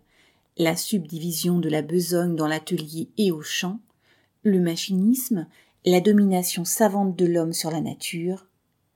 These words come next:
le libre développement des puissances sociales du travail, le concert et l'unité dans les fins, les moyens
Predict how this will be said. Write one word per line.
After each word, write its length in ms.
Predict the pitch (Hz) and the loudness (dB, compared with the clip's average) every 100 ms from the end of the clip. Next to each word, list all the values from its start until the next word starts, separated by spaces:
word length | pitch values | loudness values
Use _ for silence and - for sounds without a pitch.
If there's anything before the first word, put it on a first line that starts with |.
| _ _ _ - _ _ - | _ _ _ -20 _ _ -2
le 140 | 196 | 2
libre 360 | 226 233 - 185 | 6 4 2 0
développement 540 | 180 170 165 - 175 | 0 0 -4 0 0
des 120 | 160 | 0
puissances 440 | 156 - 175 - 151 | -6 -6 -6 -4 -6
sociales 460 | - 175 - 170 | -6 -4 -2 -2
du 100 | 160 | -4
travail, 640 | 160 185 156 160 170 190 202 _ _ _ _ - | -8 -4 0 0 0 -4 -8 _ _ _ _ 0
le 180 | 214 240 | 2 4
concert 720 | 202 175 - 202 180 180 - _ - | 2 -2 -2 0 0 0 -6 _ -2
et 100 | 226 | 0
l'unité 540 | 202 190 185 175 220 | 0 -2 -4 -4 -2
dans 140 | 180 165 | -2 -2
les 160 | 156 | -6
fins, 400 | - - 165 160 _ _ _ - | -10 -8 -6 -8 _ _ _ -8
les 180 | 190 196 | -4 0
moyens 480 | 185 160 151 156 | 0 -2 -4 -4